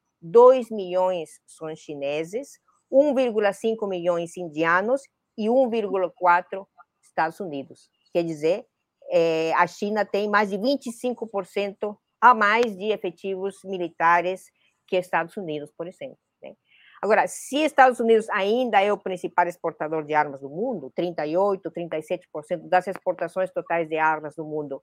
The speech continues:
são dos Estados Unidos, vinte por cento é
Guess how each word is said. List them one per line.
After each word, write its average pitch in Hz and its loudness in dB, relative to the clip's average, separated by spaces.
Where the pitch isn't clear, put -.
são 202 -6
dos 170 -8
Estados 160 -8
Unidos, 160 -12
vinte 226 -6
por 170 -4
cento 202 -8
é 190 2